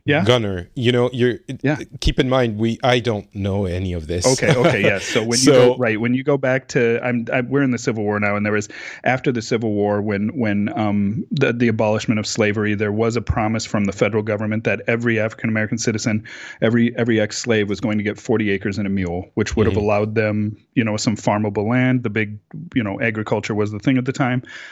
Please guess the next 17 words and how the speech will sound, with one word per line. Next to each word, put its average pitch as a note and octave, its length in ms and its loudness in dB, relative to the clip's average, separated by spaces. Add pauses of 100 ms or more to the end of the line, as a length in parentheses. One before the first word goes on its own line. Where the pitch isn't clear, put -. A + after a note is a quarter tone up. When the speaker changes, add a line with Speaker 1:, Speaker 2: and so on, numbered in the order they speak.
(160)
Speaker 1:
um, A2 340 0
some A#2 200 -2
farmable A2+ 460 0
land, A#2+ 220 2
and A2 100 2
a G#2 40 -2
place A#2 360 0
to - 140 -4
start A#2 400 -2
their G#2+ 200 -4
own B2 220 2
and A#2 140 -2
to G#2+ 100 -6
build A#2 380 -2
some G#2 220 -2
personal A2+ 480 -2
wealth. G#2 480 -2